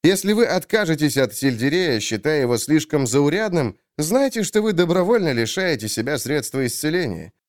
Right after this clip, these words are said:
И если он вам кажется только лишним кусочком в тунцовом салате – то вы упускаете свой бесценный шанс. Чтобы понять, почему одной-двух порций сельдерейного сока недостаточно,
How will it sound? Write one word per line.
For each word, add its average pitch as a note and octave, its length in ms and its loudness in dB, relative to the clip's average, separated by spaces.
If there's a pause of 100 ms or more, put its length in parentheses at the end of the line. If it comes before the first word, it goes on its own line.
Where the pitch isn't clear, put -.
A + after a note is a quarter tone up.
(140)
И D3 60 4
если D#3 400 2
он D#3 160 2
вам C#3+ 180 2
кажется C#3 400 -2
только B2 340 0
лишним A2+ 520 -2
кусочком A2 600 -2
в - 80 -18
тунцовом A#2 520 0
салате – A#2+ 540 -2 (340)
то G3+ 120 0
вы F#3+ 140 2
упускаете D3+ 840 -2
свой G#2+ 340 0
бесценный E2+ 720 -4
шанс. D#2+ 500 -8 (400)
Чтобы D#3+ 320 0
понять, F3 540 0
почему G3 520 2
одной-двух C3+ 680 0
порций C#3+ 420 0
сельдерейного C3+ 680 0
сока C#3 320 -2
недостаточно, B2 880 -2